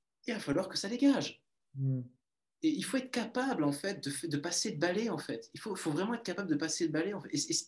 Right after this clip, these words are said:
Speaker 1: c'est dur, c'est dur, mais c'est comme ça. Donc, si on veut changer, c'est comme l'escalade.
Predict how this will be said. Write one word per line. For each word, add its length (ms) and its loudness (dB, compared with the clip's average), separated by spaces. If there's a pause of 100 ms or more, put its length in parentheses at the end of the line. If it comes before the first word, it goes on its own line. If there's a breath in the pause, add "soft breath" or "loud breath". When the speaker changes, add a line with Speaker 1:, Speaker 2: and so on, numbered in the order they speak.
(320)
Speaker 1:
c'est 180 6
dur, 480 2 (880)
c'est 200 0
dur, 320 0
mais 80 -6
c'est 180 -4
comme 180 -2
ça. 280 0 (340 soft breath)
Donc, 140 0
si 140 4
on 100 0
veut 160 2
changer, 640 4 (240 loud breath)
c'est 180 -4
comme 240 4
l'escalade. 680 2